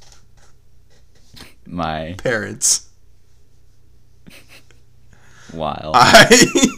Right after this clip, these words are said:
Speaker 1: watched
Speaker 2: and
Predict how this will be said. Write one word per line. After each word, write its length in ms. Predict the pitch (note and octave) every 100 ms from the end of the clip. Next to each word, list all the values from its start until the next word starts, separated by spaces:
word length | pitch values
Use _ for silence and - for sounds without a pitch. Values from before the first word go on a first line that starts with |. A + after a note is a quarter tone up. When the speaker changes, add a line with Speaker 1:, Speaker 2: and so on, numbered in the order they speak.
| F4 - G#4+ - - _ - - - - -
Speaker 1:
watched 800 | F2 E2+ E2+ G#2 - - - - - - - -
Speaker 2:
and 500 | B2 A#2 A2+ B2 G3+